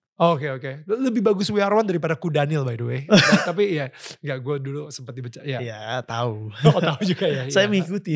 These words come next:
Speaker 1: Oh,
Speaker 2: soalnya.
Speaker 1: iya.
Speaker 2: Idol ini.
Speaker 1: Nah, tapi We Are
Speaker 2: Iya.
Speaker 1: One keren kok. Ha.
Speaker 2: Iya, iya. Ya, katanya mereka punya, punya filosofi, kat-, eh, Roninya satu,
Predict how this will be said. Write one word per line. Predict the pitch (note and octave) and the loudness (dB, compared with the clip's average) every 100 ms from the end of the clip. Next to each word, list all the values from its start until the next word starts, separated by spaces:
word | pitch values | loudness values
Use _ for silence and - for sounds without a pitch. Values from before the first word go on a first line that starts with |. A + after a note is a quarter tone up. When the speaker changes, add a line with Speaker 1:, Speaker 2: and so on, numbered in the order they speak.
| B2 | 0
Speaker 1:
Oh, | - | 4
Speaker 2:
soalnya. | F3 - D3 | 6 6 4
Speaker 1:
iya. | - - - C#4 C5+ - F3 | 0 -4 -4 -4 -4 -2 -2
Speaker 2:
Idol | F3 E3 E3 | 0 0 0
ini. | D3 | -2
Speaker 1:
Nah, | C#3+ B2 | -4 -6
tapi | D3+ G3 | -4 0
We | F3+ | 0
Are | E3 | 2
Speaker 2:
Iya. | F#3 | 2
Speaker 1:
One | F#3 | 2
keren | D3+ C#3+ | -2 -6
kok. | A#2+ B2+ | -6 -10
Ha. | C#3 C#3 | -6 0
Speaker 2:
Iya, | C#3+ C3 | 2 2
iya. | A#2+ A#2+ C#3+ - - - | 0 -6 -10 -16 -20 -20
Ya, | - - A#2+ - | -14 -8 -8 -6
katanya | B2 B2 C3+ | -6 -4 -2
mereka | C#3 B2+ B2+ | -2 -2 -4
punya, | C3+ A#2+ A#2+ B2+ - _ _ | -4 -4 -4 -6 -10 _ _
punya | A#2 A2 G#2+ | -12 -10 -12
filosofi, | A2 B2 A#2 A2+ B2+ | -12 -12 -10 -8 -8
kat-, | A2+ A2 _ _ _ _ _ _ _ _ | -8 -12 _ _ _ _ _ _ _ _
eh, | A2+ A#2 A#2 A#2 A2+ A2 - - _ _ _ _ _ _ | -4 -2 -2 -4 -4 -6 -10 -18 _ _ _ _ _ _
Roninya | - B2 B2 C3+ C#3 C#3 C#3 C#3 C#3 D#3 F3 F3 F3 | -8 -2 0 2 0 0 -2 -2 -2 -2 -4 -4 -6
satu, | E3 C#3+ - E3+ D#3+ | -6 -8 -6 -6 -4